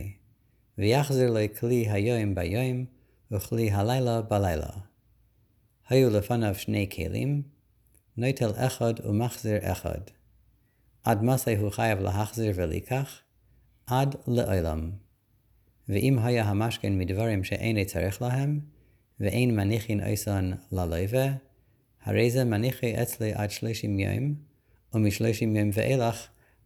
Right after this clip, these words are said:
מוכר המשכן בבית דין. מס הלווה, אינו מחזיר לבניו.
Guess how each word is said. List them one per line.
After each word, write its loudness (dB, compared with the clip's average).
מוכר 0
המשכן 0
בבית 0
דין. -6
מס 2
הלווה, 2
אינו 2
מחזיר -4
לבניו. -2